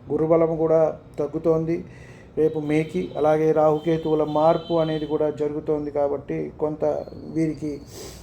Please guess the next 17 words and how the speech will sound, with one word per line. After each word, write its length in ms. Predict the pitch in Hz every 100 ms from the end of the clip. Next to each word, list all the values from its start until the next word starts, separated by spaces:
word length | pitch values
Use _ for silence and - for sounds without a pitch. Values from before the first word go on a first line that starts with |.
| - - - - 151
ఒకంత 340 | 139 160 160 151 139 -
నడిచే 380 | 151 156 170 170 160
దశకి 500 | 147 160 160 151 - 139
పరిహారం 460 | 156 151 160 160 156
చేసుకుంటూ 580 | 151 135 151 143 160 160
శని 200 | 156 147
భగవానుడికి 840 | 147 143 147 143 139 131 143 135 - - - - - -
ప్రీత్యర్థం 600 | 160 160 165 151 160 151
నవగ్రహ 440 | 147 160 160 135
స్తోత్ర 420 | 131 - 151 147
పారాయణం 640 | 143 156 151 165 170 165 151
చేసుకోవటం 480 | 147 135 147 143 139
అనేది 260 | 135 139 139
ఎంతైనా 480 | 135 139 139 147 -
చెప్పదగ్గ 360 | 127 127 131 127
సూచన. 440 | 123 139 127 123 123 - - - - - - - - - - - -
నమస్కారం, 540 | 147 147 131 147 131